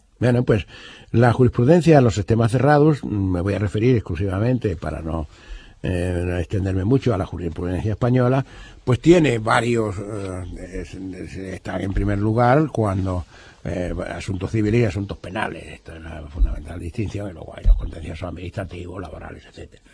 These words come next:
Pero hay una primera instancia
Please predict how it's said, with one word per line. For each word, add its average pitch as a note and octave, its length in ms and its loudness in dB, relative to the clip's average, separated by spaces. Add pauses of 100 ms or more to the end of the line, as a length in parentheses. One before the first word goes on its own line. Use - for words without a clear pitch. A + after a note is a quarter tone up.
(480)
Pero D3 380 8
hay A#2 240 2
una G#2+ 220 2
primera A2 340 4
instancia D3 640 6